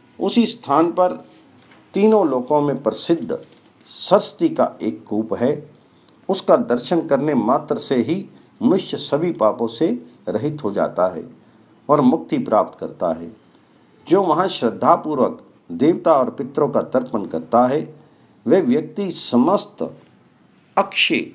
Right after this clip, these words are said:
अर्थात कभी ना नष्ट होने वाले पदार्थों को प्राप्त करता है।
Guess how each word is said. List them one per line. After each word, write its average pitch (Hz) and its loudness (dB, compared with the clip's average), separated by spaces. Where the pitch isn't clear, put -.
अर्थात 151 0
कभी 170 2
ना 139 0
नष्ट 110 -2
होने 113 0
वाले 98 -4
पदार्थों 101 -4
को 90 -10
प्राप्त 95 -4
करता 80 -6
है। 76 -18